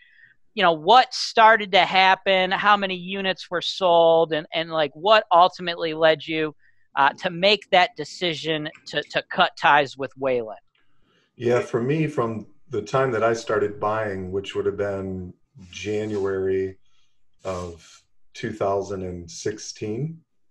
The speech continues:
Speaker 2: um, it wasn't until the following, like, August of two thousand seventeen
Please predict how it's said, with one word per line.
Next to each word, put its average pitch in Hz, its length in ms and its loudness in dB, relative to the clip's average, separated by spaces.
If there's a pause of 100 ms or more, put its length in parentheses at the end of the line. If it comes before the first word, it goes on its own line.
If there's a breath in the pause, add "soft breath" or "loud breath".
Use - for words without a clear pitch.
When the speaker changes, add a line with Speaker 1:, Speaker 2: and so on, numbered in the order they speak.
(520)
Speaker 2:
um, 90 500 -8 (240)
it 104 100 -8
wasn't 110 380 -2
until 98 920 -2 (560)
the 98 60 -16
following, 101 580 -6
like, 90 260 -10
August 98 560 -4
of 92 320 -8 (160)
two 120 180 -6
thousand 92 460 -8
seventeen 90 840 -10